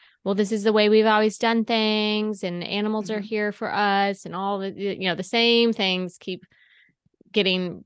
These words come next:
Speaker 1: you know, perpetuated over and over and over in everybody's ears. And, um, and I probably was, you know, I,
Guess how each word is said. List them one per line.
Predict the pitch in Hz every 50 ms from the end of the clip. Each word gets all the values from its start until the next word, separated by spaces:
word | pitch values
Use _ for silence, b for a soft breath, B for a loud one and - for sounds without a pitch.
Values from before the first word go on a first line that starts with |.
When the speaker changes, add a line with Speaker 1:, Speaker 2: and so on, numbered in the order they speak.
| _ -
Speaker 1:
you | - 185 170
know, | - 151 156
perpetuated | 151 - - - 202 - - - 165 160 165 165
over | 170 180 190 185 185 208
and | 202 196 190
over | 185 185 175 185
and | 180
over | 175 170 160 165 170 165
in | 160 165
everybody's | 170 165 175 170 170 165 165 165 156
ears. | 165 165 165 165 165 160 -
And, | 170 - - - - 196
um, | 196 202 - - - - 175 - _ _ _ _ _ _ _ _ _ _ _ _ _ _ _ -
and | 254 254
I | 214 240 262 269
probably | - 302 277 285 294 294 254 262 277 277 269 277 269
was, | 247 240 247 247 247 247 247 254 240 226 - - -
you | - - 240 262
know, | 247 247 240 254 254 262 254 262 - -
I, | - 202 208 214 -